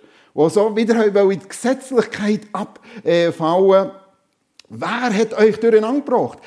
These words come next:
Versteht es denn eigentlich wirklich nicht? Ihr habt im Heiligen Geist angefangen, das ist also möglich, dass wir im Heiligen Geist ein Leben angefangen haben und plötzlich dann wieder in Gesetzlichkeit und Machbarkeit,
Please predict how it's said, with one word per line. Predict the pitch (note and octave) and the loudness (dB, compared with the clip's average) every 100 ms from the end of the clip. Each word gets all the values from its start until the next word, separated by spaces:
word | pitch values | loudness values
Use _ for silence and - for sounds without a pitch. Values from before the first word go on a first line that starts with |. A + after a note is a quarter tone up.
| - | -10
Versteht | - - - G3 C#4 C4+ | -4 -2 2 4 4 0
es | - | -2
denn | G3 | 0
eigentlich | G3+ A#3+ F#3+ D3 | 0 0 -2 -2
wirklich | F3 C#4+ - A3+ | -2 -2 -2 -2
nicht? | C4 C#4 C#4 - - A#3+ | 0 0 0 -10 -6 0
Ihr | A#3+ | 2
habt | A#3 A3+ G#3 | 2 0 0
im | F3+ D3+ - | -4 -4 -6
Heiligen | G#3+ C#4 D4 C#4+ A#3 | -2 0 2 0 2
Geist | G#3 F#3+ G3 - - | 2 2 0 -6 -10
angefangen, | C4+ D4+ D4 - C#3 C#3+ A#3+ E4+ | -6 -6 -6 -4 -2 -2 -2 -4
das | E3+ D#3 | -6 -6
ist | F3 F#3 | -4 -2
also | F#3 D#3 | -2 0
möglich, | E3+ A#3+ C#4+ - - - | -2 -2 -4 -6 -20 -8
dass | G#3 | -4
wir | G3 | -2
im | G3 F3 - | -2 -4 -4
Heiligen | B3 C#4+ D4 B3 | -2 0 0 0
Geist | G#3+ G3+ - - - - | 0 -2 -4 -10 -18 -4
ein | E3 | -4
Leben | D3 E3 G#3+ G3+ | 0 -2 0 -2
angefangen | G3 A3+ G3 F#3+ | -4 -6 -6 -4
haben | F3 F3 - - | -4 -4 -8 -6
und | F3 D3+ | -6 -6
plötzlich | G#3+ B3+ D#4+ D#4+ C4 C#4 C4+ | -8 -4 -6 -6 -2 0 2
dann | G#3+ A3 G3+ | 0 0 0
wieder | F#3 F#3+ | 0 0
in | F#3 D3+ | -2 -6
Gesetzlichkeit | - - A#3 A#3 - - A3+ G#3+ - F3 E3+ D#3 | -10 -12 -6 -6 -8 -6 -2 -2 -2 -4 -4 -4
und | C3+ | -6
Machbarkeit, | D3+ F3+ A#2 - - F#3 F3+ F3 D#3+ D3 D#3 D3+ | -4 -2 -2 -6 -10 -6 -6 -6 -4 -2 -2 -4